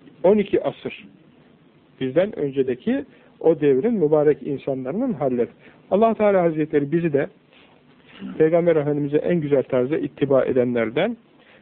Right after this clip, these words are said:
Kur'an-ı Kerim yolunda yürüyenlerden, Allah yolunda kınayanın kınamasını aldırmadan yapması gereken işi yapanlardan, Allah'ın sevdiğini sevenlerden, Allah'ın kızdığına kızanlardan, aşık-ı sadıklardan, efendim, nefsini yenmiş, nefsini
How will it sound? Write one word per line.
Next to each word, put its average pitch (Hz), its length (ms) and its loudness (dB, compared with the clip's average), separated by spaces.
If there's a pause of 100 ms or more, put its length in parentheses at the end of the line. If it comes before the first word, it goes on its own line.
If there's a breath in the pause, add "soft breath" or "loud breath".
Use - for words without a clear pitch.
(120)
Kur'an-ı 165 340 2
Kerim 139 300 -2
yolunda 135 340 0
yürüyenlerden, 135 840 0 (520 loud breath)
Allah 175 280 4
yolunda 147 340 0
kınayanın 156 560 0 (340)
kınamasını 147 560 0
aldırmadan 151 600 0
yapması 160 480 -2
gereken 143 360 2
işi 127 260 -6
yapanlardan, 131 760 0 (460 loud breath)
Allah'ın 202 380 4
sevdiğini 175 420 0
sevenlerden, 147 640 2
Allah'ın 160 380 0
kızdığına 143 440 0
kızanlardan, 139 840 0 (460 loud breath)
aşık-ı 190 440 2
sadıklardan, 160 840 0 (180)
efendim, 165 580 -2
nefsini 180 420 2
yenmiş, 160 500 0
nefsini 160 560 0